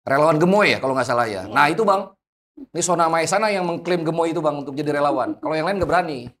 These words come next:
karena belakangnya ada Tum Rosan kalau saya lihat. <laughs> Coba, Mbak Rika, gimana pengalamannya kemarin mengenai, apa, eh,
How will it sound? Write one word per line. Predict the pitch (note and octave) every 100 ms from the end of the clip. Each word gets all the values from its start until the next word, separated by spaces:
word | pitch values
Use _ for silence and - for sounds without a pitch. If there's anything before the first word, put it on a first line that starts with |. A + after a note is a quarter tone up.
| _ D4
karena | - C3 E3
belakangnya | C#3+ C#3 E3+
ada | C#3+
Tum | C#3+
Rosan | C3 D3 B2+ A2+
kalau | A2
saya | G#2 A2+
lihat. | - F#3
<laughs> | F#3 G#3 C#4+ - - C4 - - - G4 - - -
Coba, | - F#3+ F#3+ C#3+
Mbak | F#3 F#3+
Rika, | G3+ E3+
gimana | D3+ E3+ F3 D#3 -
pengalamannya | - D#3+ E3+ E3+ E3+
kemarin | E3 D#3+ D3+ D#3+ D#3 - _ _ _
mengenai, | C#3+ D3+ D#3 D#3 D3 D3 C#3+
apa, | C#3 D3 E3+ F#3+
eh, | - C3 C3 B2+